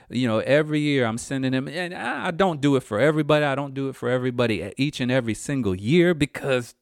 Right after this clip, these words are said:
geez, probably all of us on here, we probably have hundreds of thousands of <laughs> connections. So these are people that you've, you know, you've had a relationship with or you have a relationship with now. But this guy, he was like,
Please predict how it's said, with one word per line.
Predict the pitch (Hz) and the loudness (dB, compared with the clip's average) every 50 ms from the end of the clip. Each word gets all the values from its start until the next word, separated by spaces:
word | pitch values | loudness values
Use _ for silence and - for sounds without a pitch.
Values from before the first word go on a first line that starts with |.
| _ _ _ _ _ _ | _ _ _ _ _ _
geez, | - - 147 131 101 85 - | -14 -10 -8 -6 -6 -8 -8
probably | _ _ - 165 185 160 | _ _ -6 -2 -2 0
all | 135 120 139 147 147 | 0 0 0 0 0
of | 143 135 135 | 0 2 2
us | 143 135 - - | 2 2 2 -2
on | 143 143 143 143 | -4 -4 -2 -2
here, | 147 143 139 143 | -2 0 0 0
we | 139 147 151 | 0 0 -2
probably | 151 - - 147 143 139 | -2 -2 -2 -2 0 0
have | 143 131 120 98 | 0 0 -2 -2
hundreds | - - 165 160 151 147 147 139 131 | -2 0 0 0 2 0 0 0 -2
of | 117 104 - _ | -4 -6 -4 _
thousands | - 117 127 147 143 139 131 117 117 113 110 | 0 2 4 4 4 4 4 2 -2 -2 -2
of | 113 113 101 - | -2 -2 0 0
<laughs> | - - | 0 0
connections. | - 139 131 127 151 143 - - - 127 107 98 98 - - - - - - - | 0 0 0 2 2 2 0 -2 -2 -2 -2 -2 -4 -6 -12 -20 -20 -20 -20 -12
So | - - 165 | -6 -6 -2
these | 170 247 285 269 | -2 0 2 2
are | 202 160 | 2 2
people | - - 175 - - 147 139 | 2 -2 -4 -2 0 0 0
that | 127 120 117 117 - - - | 2 0 -2 -2 -2 -4 -2
you've, | 135 123 120 110 98 - - - - _ | 0 0 0 0 -2 -6 -14 -20 -18 _
you | - 120 110 | -2 0 0
know, | 101 98 92 | 0 0 -2
you've | 95 113 110 92 | -2 -4 -4 -4
had | - - 151 143 139 | -2 2 2 4 4
a | 139 139 | 4 4
relationship | 135 139 135 131 135 139 135 - - 131 123 - - - 135 131 _ - | 2 0 0 0 -2 -2 -2 -4 -6 -8 -8 -6 -6 -6 -6 -6 _ -4
with | 127 127 127 131 - | -2 -2 -2 -2 -2
or | 107 | -2
you | 101 113 | -2 -2
have | 123 135 127 131 | 0 0 0 0
a | 127 120 | 0 -2
relationship | 123 123 120 120 120 123 - - 120 - - 135 120 - | -2 -2 -2 -2 -4 -4 -6 -10 -12 -8 -8 -8 -6 -4
with | 117 113 - - | -4 -4 -4 -6
now. | 117 117 113 117 117 117 - - - - - - _ | -6 -4 -2 -2 -2 -4 -6 -12 -20 -20 -20 -12 _
But | - 117 - | -10 -2 2
this | 160 196 - - | 2 2 2 2
guy, | - 143 131 120 117 113 | 4 6 8 8 8 8
he | 127 165 | 6 4
was | 175 151 127 | 0 0 2
like, | 120 113 107 107 104 - | 2 2 2 2 0 -4